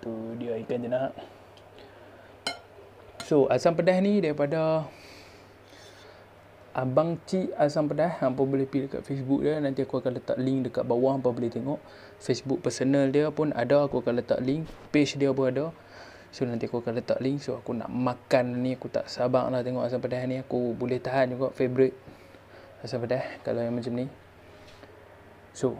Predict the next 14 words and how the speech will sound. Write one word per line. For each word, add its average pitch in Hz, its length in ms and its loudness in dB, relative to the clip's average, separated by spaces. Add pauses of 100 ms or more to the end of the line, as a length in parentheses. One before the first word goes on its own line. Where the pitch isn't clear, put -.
(180)
kita 110 160 -6
baca 110 160 -6
doa 104 160 -2
dulu. 104 160 -4
Bismillahirrahmanirrahim. 104 1000 -8
Allahumma 104 360 -8
barik 101 320 -6
lana 104 320 -8
fima 104 320 -8
razaqtana 104 480 -10
wa 98 40 -12
qina 98 200 -12
adzaban. 101 280 -14
Amin. 120 760 -6